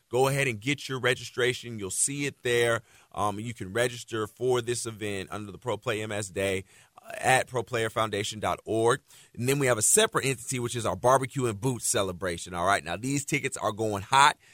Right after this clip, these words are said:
You gotta have this ticket. You're gonna have to pay for this ticket. It is not a free event. Uh, this is the portion where we have some of the best restaurants in Austin that will be serving food all night, right? We will have live music, a live band, silent auction, live auction,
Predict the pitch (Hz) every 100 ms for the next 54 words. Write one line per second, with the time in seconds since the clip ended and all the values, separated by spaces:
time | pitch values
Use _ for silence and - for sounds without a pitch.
0 | _ 113 107 123 131 131 131 123 127 -
1 | 131 123 113 113 - - 170 151 127 113
2 | 127 117 110 101 95 120 123 - 131 110
3 | 92 123 139 - - - - - 110 110
4 | 117 135 139 123 110 135 131 - 120 104
5 | 107 120 120 104 104 120 110 104 85 90
6 | 117 - 117 113 120 110 - - 92 101
7 | 117 135 135 _ _ _ 101 110 98 -
8 | 120 120 120 113 - 127 120 113 110 107
9 | 95 107 123 123 _ _ - 104 113 120
10 | 113 113 101 92 117 131 131 117 123 117
11 | 123 - 92 98 92 87 - 123 123 123
12 | 120 120 _ _ - - 139 135 135 117
13 | 123 123 - 117 104 113 120 123 85 117
14 | 120 - 113